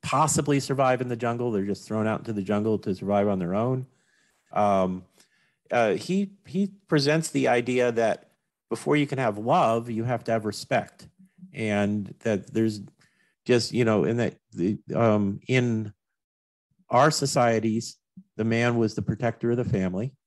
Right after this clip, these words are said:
uh, which was true for centuries before we got civilized enough to be a little bit safer. And, um, that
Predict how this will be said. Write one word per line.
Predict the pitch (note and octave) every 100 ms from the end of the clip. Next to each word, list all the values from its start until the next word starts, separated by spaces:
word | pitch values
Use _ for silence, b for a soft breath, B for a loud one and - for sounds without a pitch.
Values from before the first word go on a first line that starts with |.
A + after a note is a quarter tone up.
| -
uh, | G2+ F#2+
which | G2+ A2
was | G#2+ A#2+ -
true | D3 D3+ C#3+
for | G2+
centuries | - A#2+ - F2 F2
before | G2 F#2 G2+ F#2+ G2
we | F#2+ G2+
got | F#2+ -
civilized | A2+ G#2 G2 G2+ - G2
enough | G2+ -
to |
be | F#2 F#3
a |
little | G3 -
bit | G3 -
safer. | - A#2 D3 F2 A2+ _ _ _ _ _ _ -
And, | A2+ G#2+ G#2+ G#2 G2+ -
um, | G#2 G2+ G2 F#2+ _ _ _ _ _ -
that | A#2+ A#2